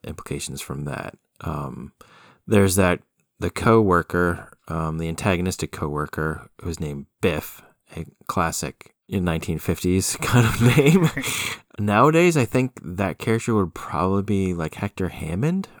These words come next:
Speaker 1: or something. So you would, like, set up
Speaker 2: Yeah, rivalry.
Speaker 1: an, an existing supervillain,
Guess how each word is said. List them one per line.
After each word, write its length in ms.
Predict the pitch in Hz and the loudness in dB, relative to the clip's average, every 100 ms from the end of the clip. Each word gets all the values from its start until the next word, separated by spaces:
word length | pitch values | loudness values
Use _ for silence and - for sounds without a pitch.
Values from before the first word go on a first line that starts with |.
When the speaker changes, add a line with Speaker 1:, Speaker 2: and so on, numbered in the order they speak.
| - | -8
Speaker 1:
or 60 | 127 | -6
something. 500 | - 175 196 202 185 | -4 -4 -2 -2 -4
So 180 | - 87 | -4 -2
you 140 | 87 | 0
would, 80 | 87 | 0
like, 200 | 85 82 | -2 -6
set 300 | - - 82 | -6 -4 -2
up 360 | 87 95 - - _ _ _ _ | -2 -2 -6 -14 _ _ _ _
Speaker 2:
Yeah, 220 | 160 131 | -4 -2
rivalry. 560 | 113 120 117 101 90 90 _ _ _ - | 2 0 0 -6 -8 -12 _ _ _ -6
Speaker 1:
an, 200 | 95 - | -4 -4
an 140 | 98 | -4
existing 720 | 95 92 104 - 107 92 87 82 | -4 0 -2 0 0 -2 -4 -6
supervillain, 840 | - 117 104 98 90 87 80 78 | -4 0 0 0 0 -2 -4 -8